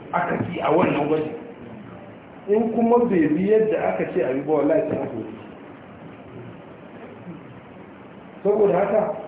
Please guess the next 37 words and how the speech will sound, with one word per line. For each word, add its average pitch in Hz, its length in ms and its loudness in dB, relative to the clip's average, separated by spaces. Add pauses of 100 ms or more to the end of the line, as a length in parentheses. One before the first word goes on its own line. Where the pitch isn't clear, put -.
(200)
saboda 196 360 4
rayuwar 147 420 4
mutane 170 420 2
ne 165 180 0 (380)
da 147 60 4
mutuncinsu 196 680 2 (600)
ake 160 260 0
amfani 120 400 -4
da - 80 -10
shi. - 120 -14 (1300)
Abin 151 300 2
da 233 100 0
ya 220 200 6
sa 226 120 6
wasu 185 360 2
test 226 160 4
ɗin - 280 -4
ake 160 180 -4
yi, 127 260 -4 (540)
ko 160 180 0
dai 180 140 4
a - 40 4
bi 147 180 -2
ta 170 80 2
bayan 165 340 4
gida, 165 240 -2 (580)
ko 175 140 4
a 135 140 0
ba 156 220 4
wani, 160 280 2 (520)
ya 123 160 -8
je 165 80 0
ya 160 180 4
yi, 135 240 0 (460)
ya 120 120 -2
dawo, 160 460 4
ya 139 120 2